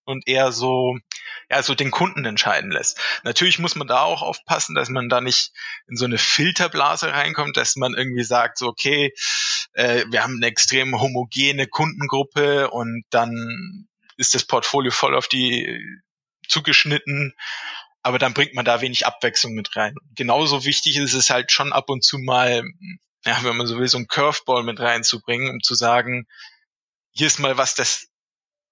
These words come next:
das hast du noch gar nicht probiert oder das kennst du gar nicht oder das ist komplett neu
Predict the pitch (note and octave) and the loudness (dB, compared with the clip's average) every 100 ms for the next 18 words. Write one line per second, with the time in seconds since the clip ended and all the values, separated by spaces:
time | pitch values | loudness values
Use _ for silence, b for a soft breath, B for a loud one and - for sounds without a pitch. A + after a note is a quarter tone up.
0 | _ - B2 - - - - C3 - C3 | _ -4 -2 -2 0 2 2 0 0 0
1 | C3 - C3 A2+ C#3+ D3+ B2 G#2+ A2 A2+ | 0 -2 -4 -4 0 2 2 -2 -2 -2
2 | - - - _ _ - - E3+ - C3 | 0 -2 -4 _ _ -2 0 2 0 -2
3 | A#2 G#2 A2 A#2+ A2 A2 A2+ B2+ - - | 0 0 0 -2 0 0 0 -2 -4 -4
4 | B2+ - D3 - C3+ C#3+ C#3+ C3 | -4 0 -2 -2 -4 -2 0 0